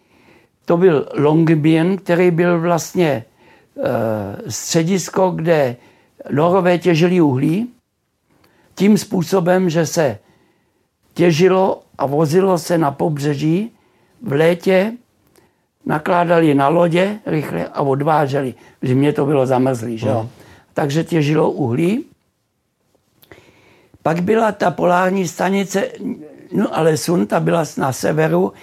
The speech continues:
Speaker 1: ale tu opustili záhy. Jednak tam došlo k důlnímu neštěstí,
Speaker 2: Mhm,
Speaker 1: jednak.
Speaker 2: mhm.
Speaker 1: A jednak to prostě bylo nevhodný jako přístav.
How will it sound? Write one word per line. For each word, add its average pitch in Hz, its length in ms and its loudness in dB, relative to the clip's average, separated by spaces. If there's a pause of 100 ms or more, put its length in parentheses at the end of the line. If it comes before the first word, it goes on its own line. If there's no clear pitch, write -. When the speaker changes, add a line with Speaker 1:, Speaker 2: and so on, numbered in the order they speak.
(220)
Speaker 1:
ale 165 240 2
tu - 160 -4
opustili 165 680 -4
záhy. 151 540 -2 (500)
Jednak 180 380 2
tam 175 240 0
došlo 175 380 0
k 147 60 -2
důlnímu 180 420 2
neštěstí, 151 600 -4
Speaker 2:
Mhm, 123 220 -4 (120)
Speaker 1:
jednak. 143 380 -4
Speaker 2:
mhm. 110 140 -10 (380)
Speaker 1:
A - 100 0
jednak 170 360 2
to 180 120 0
prostě 160 340 0
bylo 160 200 2
nevhodný 151 520 0
jako 147 280 -2
přístav. 165 640 -2